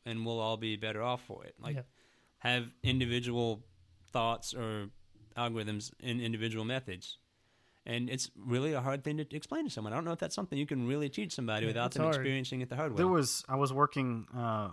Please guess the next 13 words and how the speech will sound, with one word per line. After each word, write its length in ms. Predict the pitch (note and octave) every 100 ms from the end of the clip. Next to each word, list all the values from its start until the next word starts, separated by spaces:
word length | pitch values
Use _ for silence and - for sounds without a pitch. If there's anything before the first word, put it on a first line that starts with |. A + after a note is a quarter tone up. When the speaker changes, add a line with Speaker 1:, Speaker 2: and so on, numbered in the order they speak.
| -
Speaker 3:
on 120 | A#2+
a 60 | A2+
code 240 | - C3
base, 640 | A#2+ A2+ A2 G2+ - - - _ - _ _ _ _ -
uh, 200 | A#2+ A2
with 100 | A2+
someone 260 | - C#3 A#2+
here 160 | E3+ B2
one 160 | A#2+
time, 440 | A2+ A2+ G#2 G2+ - -
and 300 | B2 A#2 A#2
it 80 | B2+
was 240 | C3 A2